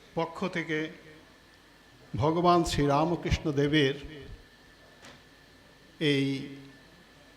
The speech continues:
খড়দহ, এই যে মন্দির, শ্যাম সুন্দর মন্দির দর্শনে আসার যে সার্ধ শতবর্ষ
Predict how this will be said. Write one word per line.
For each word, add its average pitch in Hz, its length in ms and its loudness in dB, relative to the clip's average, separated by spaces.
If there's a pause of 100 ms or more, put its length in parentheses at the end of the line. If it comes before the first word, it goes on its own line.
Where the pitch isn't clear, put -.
(180)
খড়দহ, 165 680 0 (2250)
এই 127 440 0 (460)
যে 135 180 2
মন্দির, 147 600 2 (680)
শ্যাম 156 440 2
সুন্দর 160 540 4 (480)
মন্দির 151 540 4 (160)
দর্শনে 143 580 0
আসার 160 400 0 (720)
যে 131 280 2
সার্ধ 165 840 -2 (1120)
শতবর্ষ 165 720 -2